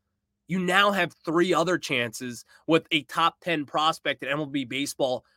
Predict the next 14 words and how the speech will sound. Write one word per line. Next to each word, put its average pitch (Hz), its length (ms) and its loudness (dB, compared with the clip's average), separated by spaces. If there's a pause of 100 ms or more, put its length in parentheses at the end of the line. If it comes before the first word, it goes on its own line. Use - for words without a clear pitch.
(100)
with 151 120 -2
someone 139 320 -2
like 139 180 -2
a 139 80 0
James 120 400 -4
Wood 101 360 -10 (840)
and 175 80 0
an 165 160 2
eighteen-year-old 160 800 2 (180)
like 147 180 2
Yarlin 139 500 2
Susana, 120 580 -4 (300)
who's 151 300 0 (120)
sitting 143 520 0